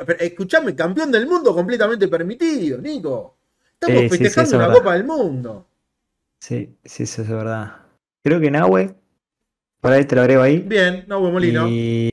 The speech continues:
Speaker 1: Y lo metemos a Tagliafico para no hacer quilombo.
Speaker 2: Sí, dale, dale,
Speaker 1: Ahí
Speaker 2: yo estaba
Speaker 1: estamos,
Speaker 2: rescalado.
Speaker 1: no, ahí estamos, ahí
Speaker 2: Ya.
Speaker 1: estamos. Escuchame, un alfajor.
Speaker 2: Uh, el Capitán del Espacio.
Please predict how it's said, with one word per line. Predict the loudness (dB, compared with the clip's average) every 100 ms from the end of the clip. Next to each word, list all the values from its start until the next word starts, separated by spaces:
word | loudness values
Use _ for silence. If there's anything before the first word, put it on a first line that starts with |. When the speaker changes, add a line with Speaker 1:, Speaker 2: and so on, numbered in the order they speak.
| _
Speaker 1:
Y | 0 2
lo | 4
metemos | 4 2 0
a | 2
Tagliafico | 4 4 2 0 0
para | 0
no | -2
hacer | -4 -2
quilombo. | 2 2 0 -14 _ _ _ _ _ -2
Speaker 2:
Sí, | 2 4
dale, | 2 0 -4 2
dale, | 6
Speaker 1:
Ahí | 6
Speaker 2:
yo | 6
estaba | 6 6 4
Speaker 1:
estamos, | 2 2
Speaker 2:
rescalado. | 2 2 2
Speaker 1:
no, | 2
ahí | 2 2
estamos, | 0 0 -2 -2
ahí |
Speaker 2:
Ya. | -2
Speaker 1:
estamos. | -6 -10 _ -2
Escuchame, | 2 4 4 4 0 -4 2
un | 6 8
alfajor. | 6 2 0 -2 -2 _ _
Speaker 2:
Uh, | -8 -4 -2 -2 0 2 2 4 2 2 0
el | 0 0 0 0 0 -2 -2 -2 -4 -6 -12 _ _ _ _ _ _ _ -6
Capitán | -2 2 4
del | 4
Espacio. | 2 0 -4 -8